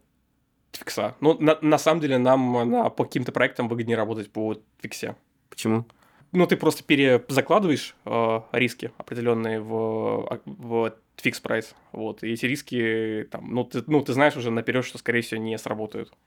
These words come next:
Speaker 1: Вот. И они не срабатывают, получается, маржинальности больше.
Speaker 2: У вас, короче, Т М-ные и фиксовые. Но у вас
Speaker 1: Да.
Speaker 2: маржа, да, типа, с фикс-, с фиксовой большая?
Speaker 1: Она больше, да, да.
Speaker 2: Но это дизайн или разработка прям?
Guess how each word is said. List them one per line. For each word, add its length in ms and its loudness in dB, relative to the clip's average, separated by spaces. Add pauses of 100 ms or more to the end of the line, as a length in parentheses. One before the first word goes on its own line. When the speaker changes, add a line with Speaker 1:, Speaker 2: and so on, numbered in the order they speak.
(160)
Speaker 1:
Вот. 320 -12
И 60 -8
они 200 -4
не 160 -2
срабатывают, 520 -2
получается, 440 -6
маржинальности 520 -8
больше. 320 -12 (240)
Speaker 2:
У 60 6
вас, 200 6
короче, 680 4
Т 120 8
М-ные 400 8
и 40 4
фиксовые. 420 4
Но 80 6
у 20 6
вас 120 4
Speaker 1:
Да. 80 4
Speaker 2:
маржа, 280 4
да, 120 6
типа, 180 -6
с 100 -8
фикс-, 160 -8
с 180 -10
фиксовой 360 4
большая? 400 4
Speaker 1:
Она 260 4
больше, 300 0
да, 180 0
да. 220 0
Speaker 2:
Но 100 4
это 160 2
дизайн 380 4
или 180 2
разработка 520 4
прям? 240 2